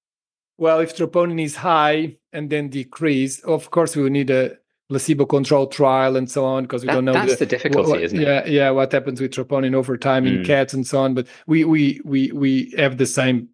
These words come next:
Speaker 1: belief, if, if, if, if you want, that if troponin decreases, hopefully we are, we are, we are helping.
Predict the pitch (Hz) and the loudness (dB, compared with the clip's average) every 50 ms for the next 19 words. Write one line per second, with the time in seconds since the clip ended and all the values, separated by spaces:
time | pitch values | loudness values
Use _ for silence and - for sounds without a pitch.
0 | _ _ _ 151 127 123 131 131 139 143 143 147 139 131 - - - 156 139 - | _ _ _ -4 0 2 2 2 2 0 0 -4 -8 -10 -10 -12 -14 -14 -12 -12
1 | - - 208 185 151 131 - - _ _ _ - 135 - - - 147 135 139 139 | -14 -16 -12 -12 -12 -12 -12 -16 _ _ _ -16 -16 -14 -12 -8 -6 -4 -2 -2
2 | 143 143 143 143 - - - - _ _ _ - 131 127 - 123 - - 147 135 | -2 -2 -4 -6 -10 -16 -20 -20 _ _ _ 0 0 2 0 -2 0 2 0 2
3 | 139 143 139 135 135 127 117 120 113 - - - 135 127 127 117 123 120 117 131 | 4 4 4 4 2 2 2 0 -2 -2 0 2 2 4 4 2 2 0 0 0
4 | 123 - - 131 123 123 117 117 120 120 117 117 117 117 - 139 131 123 123 117 | -2 -2 -4 -2 0 0 0 2 2 2 2 2 0 -2 -4 -2 0 0 2 2
5 | 117 - 131 131 127 120 120 107 - 135 131 131 123 127 - 127 120 120 | 0 -2 -2 0 0 0 0 -2 -2 0 0 0 0 -2 -2 -4 -4 -4